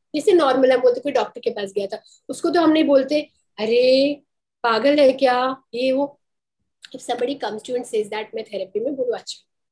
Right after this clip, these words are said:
how is it going? How are you doing?" बात खत्म, normalize। Do your bit। You want to see the change? Be the change। Don't expect Aruba to remove the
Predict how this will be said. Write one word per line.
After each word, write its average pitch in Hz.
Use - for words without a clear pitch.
how 302
is 269
it 220
going? 160
How 269
are 277
you 240
doing?" -
बात 403
खत्म, 277
normalize। 262
Do 381
your 269
bit। -
You 302
want 247
to 359
see 359
the 392
change? 415
Be 262
the 196
change। -
Don't 349
expect 311
Aruba 247
to 254
remove 226
the 202